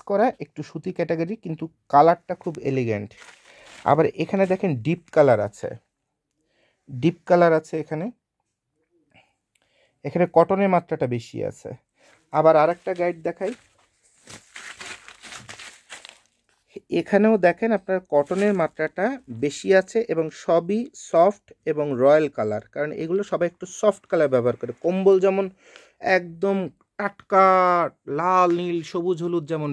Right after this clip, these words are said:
ব্যবহার করে, এই কালারটাই কিন্তু একদম, এই কালারটা এই একদম ওরকম ডিপ কালার মানুষ একটু কম খুঁজে। আর এই,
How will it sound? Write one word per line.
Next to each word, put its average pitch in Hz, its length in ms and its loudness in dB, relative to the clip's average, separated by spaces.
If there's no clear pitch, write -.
ব্যবহার 139 360 2
করে, 110 160 -2
এই 190 240 4
কালারটাই 190 500 0
কিন্তু 214 300 -6
একদম, 160 420 0
এই 165 140 0
কালারটা 143 440 2
এই 131 120 0
একদম 196 280 -8
ওরকম 190 200 -6
ডিপ 190 180 -4
কালার 110 280 4
মানুষ 143 240 2
একটু - 140 -14
কম 151 140 4
খুঁজে। 110 260 -6
আর 180 80 2
এই, 156 60 -8